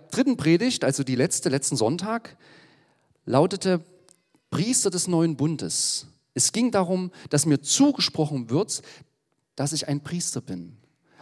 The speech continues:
Das ist meine Identität. Ich bin für mich selbst verantwortlich. Der ein oder andere weiß es noch, ich stand zu Beginn mit einem Talar hier vorn,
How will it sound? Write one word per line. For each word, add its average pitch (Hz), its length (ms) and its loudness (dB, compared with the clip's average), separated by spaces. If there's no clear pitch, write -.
Das 139 160 -2
ist 147 100 -2
meine 151 220 4
Identität. 147 920 -4
Ich 175 180 2
bin 185 160 2
für - 160 0
mich 156 180 0
selbst 185 360 0
verantwortlich. 120 960 -6
Der 127 80 4
ein 190 140 4
oder 196 100 2
andere 175 240 0
weiß 196 220 2
es 190 40 -6
noch, 190 140 -2
ich 156 100 -2
stand 175 320 0
zu 147 140 -6
Beginn 170 320 0
mit 170 160 0
einem 151 220 0
Talar 147 340 -2
hier 143 140 -4
vorn, 82 440 -12